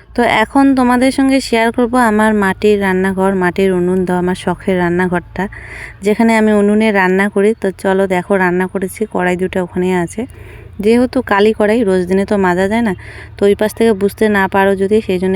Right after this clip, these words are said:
জানালার এই পাশ দিয়ে এসে ভিডিও করছি। দেখো ওখানে একটা চেয়ার রেখে দিয়েছি, চেয়ারের পাশে রেখে দিয়েছি খড়িগুলো।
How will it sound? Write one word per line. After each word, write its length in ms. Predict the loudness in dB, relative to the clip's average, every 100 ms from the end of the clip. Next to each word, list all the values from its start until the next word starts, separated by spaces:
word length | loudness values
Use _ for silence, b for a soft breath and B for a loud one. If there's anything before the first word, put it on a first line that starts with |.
| -2
জানালার 440 | 0 0 0 0 0
এই 120 | -2
পাশ 120 | -4
দিয়ে 180 | -2 -2
এসে 160 | -2 -4
ভিডিও 280 | -4 -2 -2
করছি। 260 | -4 -4 -4
দেখো 300 | -4 -6 -8 B B B B B B B -4
ওখানে 220 | 0 2
একটা 180 | 2 -2
চেয়ার 300 | 0 0 2
রেখে 200 | 2 2 2
দিয়েছি, 340 | 2 2 0 -2
চেয়ারের 380 | 0 2 2
পাশে 240 | 0 -2 0
রেখে 240 | -2 -2 0
দিয়েছি 260 | 2 0 -4
খড়িগুলো। 480 | -2 0 0 0